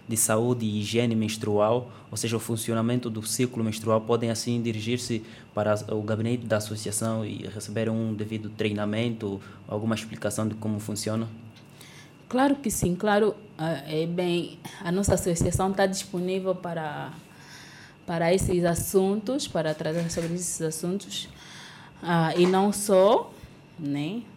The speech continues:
Speaker 2: sobre saúde sexual e reprodutiva em si, porque saúde sexual e reprodutiva é um pacote.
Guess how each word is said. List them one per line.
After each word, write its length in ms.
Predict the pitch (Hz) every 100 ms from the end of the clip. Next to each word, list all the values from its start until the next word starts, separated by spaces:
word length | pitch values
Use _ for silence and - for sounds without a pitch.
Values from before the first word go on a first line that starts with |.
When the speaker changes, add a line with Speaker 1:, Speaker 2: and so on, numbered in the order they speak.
| -
Speaker 2:
sobre 960 | - - - - - - - 170 160 160
saúde 320 | - 160 170
sexual 360 | 165 165 175 170
e 40 |
reprodutiva 760 | 170 165 160 156 - 175 170 156
em 80 |
si, 540 | 151 - 175 202 392 - - - - - - -
porque 280 | 165 165
saúde 340 | - 165 180 180
sexual 440 | 180 170 185 185
e 40 | 180
reprodutiva 840 | 175 170 160 160 160 180 185 170 - - -
é 120 | 190
um 100 | 208
pacote. 840 | 202 170 - 180 165 170 143 127